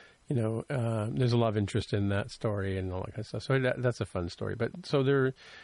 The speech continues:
they're kinda catchy, um, you know, internationally kind of flavored stories. So I'm not sure. There's probably, like, eight or ten of them, I guess. So I'm just working my way, way through them. They're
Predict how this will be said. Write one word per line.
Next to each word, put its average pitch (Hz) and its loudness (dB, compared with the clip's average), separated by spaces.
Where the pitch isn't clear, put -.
they're 151 2
kinda 170 4
catchy, 127 2
um, 104 2
you 120 2
know, 104 2
internationally 107 2
kind 107 0
of 98 0
flavored 101 0
stories. 135 0
So 98 -4
I'm 104 -2
not 110 0
sure. 104 -2
There's 101 -4
probably, 110 -4
like, 92 -6
eight 101 -2
or 95 -4
ten 104 0
of 107 -2
them, 113 -2
I 113 -2
guess. 120 -4
So - -8
I'm 113 -2
just 104 -8
working 104 -2
my 98 -2
way, 95 -4
way 104 -4
through - -8
them. 98 -8
They're 101 -4